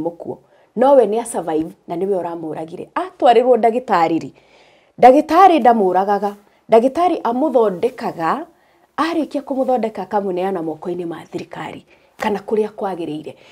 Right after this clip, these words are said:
Koguo ndagĩtarĩ athondekaga mũici, mũragani, mũndũ wothe wĩkĩte either gĩko kĩu ekĩte. Athondekaga ũyũ kũragagwo, a survive, na agathondeka ũyũ kũmũragaga, a survive.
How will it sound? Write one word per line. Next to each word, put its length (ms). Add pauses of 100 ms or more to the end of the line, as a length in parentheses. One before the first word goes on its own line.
(140)
Koguo 240
ndagĩtarĩ 500
athondekaga 640
mũici, 760 (760)
mũragani, 1080 (100)
mũndũ 220
wothe 320
wĩkĩte 640
either 340
gĩko 340
kĩu 260
ekĩte. 420 (340)
Athondekaga 540
ũyũ 240
kũragagwo, 880
a 180
survive, 480 (240)
na 120
agathondeka 480
ũyũ 180
kũmũragaga, 800
a 160
survive. 380